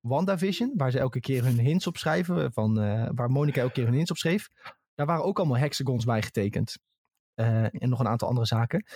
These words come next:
En dus op dat bord nu was dat ook. En nu komt het.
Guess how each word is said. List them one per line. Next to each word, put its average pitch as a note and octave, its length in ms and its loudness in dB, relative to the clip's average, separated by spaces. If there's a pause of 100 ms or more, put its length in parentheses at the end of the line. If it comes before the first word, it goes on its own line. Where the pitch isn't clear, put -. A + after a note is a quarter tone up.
(120)
En C#3 100 -2
dus C3+ 100 2
op D3+ 100 -2
dat C3 140 0
bord F3+ 220 -2
nu D3 120 2
was B2+ 120 0
dat A2+ 160 -4
ook. F3+ 320 -2 (240)
En D3+ 120 -2
nu G#3 100 4
komt B3 300 -2
het. - 360 -4